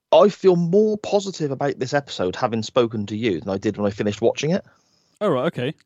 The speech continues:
Speaker 2: Is that because I've dove into the character a bit more or something? <laughs> What
Speaker 1: I,
Speaker 2: was
Speaker 1: I, I'm not sure. I'm not sure. I, I watched it and, and my wife was kind of in and out the room, and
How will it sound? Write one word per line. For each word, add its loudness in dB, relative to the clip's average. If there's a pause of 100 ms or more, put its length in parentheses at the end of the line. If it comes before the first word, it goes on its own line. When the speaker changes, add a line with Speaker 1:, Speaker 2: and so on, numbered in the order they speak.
(360)
Speaker 2:
Is -10
that -6
because -2
I've -2
dove 2
into -2
the -2
character 0
a 2
bit -4
more -2
or -4
something? -10
<laughs> -10
What -10 (600)
Speaker 1:
I, 6
Speaker 2:
was 0
Speaker 1:
I, -2
I'm 2
not 2
sure. 0
I'm -2
not 2
sure. 2
I, 4
I 2
watched 0
it -2
and, -2
and -2
my 2
wife 2
was -10
kind 0
of -6
in 0
and 2
out 0
the -6
room, -2
and -6